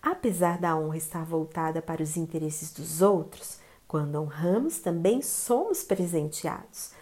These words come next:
pois no reino de Deus sempre receberemos mais do que entregamos. E você, já honrou seus pais hoje? Ou já honrou uma pessoa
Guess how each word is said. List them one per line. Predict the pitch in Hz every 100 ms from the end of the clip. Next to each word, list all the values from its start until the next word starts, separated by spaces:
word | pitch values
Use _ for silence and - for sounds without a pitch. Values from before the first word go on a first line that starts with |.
| - -
pois | - 147
no | 143
reino | - 160 180 226
de | 220
Deus | 185 147 - - - - - -
sempre | - - 214 254 294 269
receberemos | 240 240 233 214 202 190 156 156 165 160
mais | 151 147 160 180 190 -
do | 190
que | 185 - 170 180 -
entregamos. | 156 156 156 185 185 165 160 185 156 - - - - - - _ _ - - -
E | 269
você, | 330 339 247 151 - - - -
já | 175 175
honrou | 180 175 170
seus | 175 165 -
pais | 170 160 160
hoje? | 170 185 220 320 - - -
Ou | 208 202
já | 233
honrou | 226 208 226 240
uma | 220
pessoa | 214 214 202 - 208 214 269 190